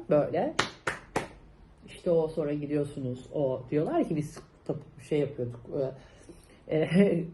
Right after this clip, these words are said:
<laughs> ne diyecek, komple teorisi falan. Hayır, değil bu. Onların bir, ben oraya da gittim, gördüm, Mescid-i Aksa'yı gördüm,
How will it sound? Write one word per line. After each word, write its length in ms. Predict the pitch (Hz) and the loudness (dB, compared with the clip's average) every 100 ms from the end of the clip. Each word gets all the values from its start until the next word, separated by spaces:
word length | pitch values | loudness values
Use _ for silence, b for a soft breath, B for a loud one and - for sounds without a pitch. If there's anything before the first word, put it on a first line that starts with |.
| - | -14
<laughs> 200 | - - | -16 0
ne 160 | 175 165 | 4 4
diyecek, 400 | 147 147 - - | 2 0 2 8
komple 360 | 190 185 165 | 10 12 8
teorisi 520 | 165 151 131 123 120 - | 8 4 4 0 -4 -2
falan. 260 | 156 233 | 0 0
Hayır, 440 | 185 196 165 135 127 | 2 2 2 0 0
değil 200 | 127 147 | -2 0
bu. 200 | 285 427 - B B B - - - - - - - - - - - - | 0 0 -2 B B B -20 -20 -20 -20 -20 -20 -20 -20 -20 -20 -8 2
Onların 520 | 185 185 190 226 381 - - - - | 4 6 6 6 4 -2 -20 -20 -8
bir, 380 | 151 196 247 - - - - - - - - - - - - - - - - - | -2 0 -2 -6 -20 -20 -20 -20 -20 -20 -20 -20 -20 -20 -20 -20 -20 -20 -18 0
ben 340 | 160 220 240 - - - | 6 6 6 -2 -8 2
oraya 260 | 190 226 226 | 6 8 8
da 40 | |
gittim, 420 | 190 185 185 170 | 4 2 0 4
gördüm, 300 | 165 151 135 | 4 4 2
Mescid-i 440 | 139 143 - 156 143 | 0 0 0 2 2
Aksa'yı 460 | 139 - 147 135 | 0 -2 0 2
gördüm, 500 | 151 143 135 143 147 | 2 2 0 -6 -8